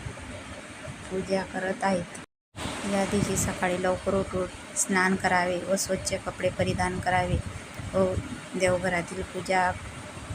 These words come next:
लवकर करून घ्यावी. भगवान विष्णू यांना पिवळी फुलं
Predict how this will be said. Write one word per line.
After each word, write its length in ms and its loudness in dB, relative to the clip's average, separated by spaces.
लवकर 400 2
करून 320 2
घ्यावी. 280 0
भगवान 380 2
विष्णू 360 -2
यांना 360 0
पिवळी 400 -2
फुलं 380 -4